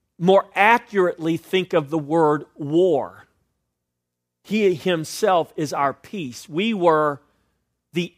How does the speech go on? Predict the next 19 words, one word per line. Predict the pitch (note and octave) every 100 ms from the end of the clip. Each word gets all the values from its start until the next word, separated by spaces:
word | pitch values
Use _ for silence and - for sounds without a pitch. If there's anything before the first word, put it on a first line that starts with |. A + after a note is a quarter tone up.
| _
enemies | A3 A3+ G3+ E3 B2+ A2+ A2 - -
of | B2+ A#2+
God. | B2+ A#2 G2 F2 _ _ _ _ _ _ _ _ _ _
We | D3+ G3 A#3+
were | G3+ F#3 D#3+ D3 _
separated | - - - B3 A#3 A#3 F3+ D#3+ D3 C3+ B2 A#2 _ _ _
from | _ F3 D3 C#3
God. | C#3+ B2+ A2+ A2 - _ _ _ _ _ -
There | B2 C3 F3+ G#3+ A#3
was | G#3+ G3+ F#3
a | E3+
hostile | - - G#3+ A3 - - G#3 G3+ G3 - _
relationship | E3 F#3 F3+ G3+ G#3 - F#3 D#3+ - - D3 - _ _
going | C#3+ F3 E3 D#3+
on | F#3 G3+ G3
here, | C#3+ D3+ C#3 C3+ C#3
and | D3+ -
I | D3+ F3+ G#3+
was, | G3 E3+ E3 E3+ -